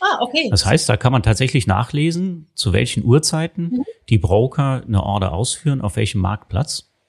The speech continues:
Speaker 1: Mhm.
Speaker 2: Also im Sparplanvergleich einfach mal drauf klicken, gucken und auf so ein Profil klicken. Und da wird man bei der I N G zum Beispiel erfahren,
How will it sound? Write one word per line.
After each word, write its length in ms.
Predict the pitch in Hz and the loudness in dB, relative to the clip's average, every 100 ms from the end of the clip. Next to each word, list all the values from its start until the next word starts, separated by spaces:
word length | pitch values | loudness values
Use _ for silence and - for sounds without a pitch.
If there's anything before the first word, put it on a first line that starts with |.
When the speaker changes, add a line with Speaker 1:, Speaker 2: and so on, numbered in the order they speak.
| _ - | _ -10
Speaker 1:
Mhm. 220 | 233 233 | -6 -2
Speaker 2:
Also 200 | - 98 | 0 2
im 280 | 98 98 101 | 2 -2 -4
Sparplanvergleich 880 | - - 120 151 - 113 117 127 - | -4 0 2 2 0 0 0 0 -2
einfach 200 | 117 110 | -2 0
mal 120 | 113 | -2
drauf 220 | 101 98 | -4 -6
klicken, 400 | - 151 - 143 | -6 -6 -4 -4
gucken 460 | - 156 - 135 131 - - - | -2 -2 0 -2 -2 -12 -20 -2
und 240 | 110 110 - | 2 2 0
auf 120 | 101 | 0
so 120 | 117 | 0
ein 80 | 101 | 2
Profil 400 | - - 160 147 | 0 2 2 2
klicken. 440 | - 87 123 156 _ - _ | 0 -2 -2 -6 _ -20 _
Und 140 | - 98 | 2 4
da 120 | 90 | 4
wird 140 | - | 2
man 160 | 131 107 | 2 2
bei 120 | 107 | 4
der 300 | 104 101 - | 4 2 4
I 100 | 113 | 2
N 100 | 98 | 2
G 200 | 82 143 | 0 -2
zum 180 | - 147 | -2 -6
Beispiel 300 | 151 - - | -6 -4 -2
erfahren, 540 | 127 - 120 127 131 | -2 -2 -4 -2 -6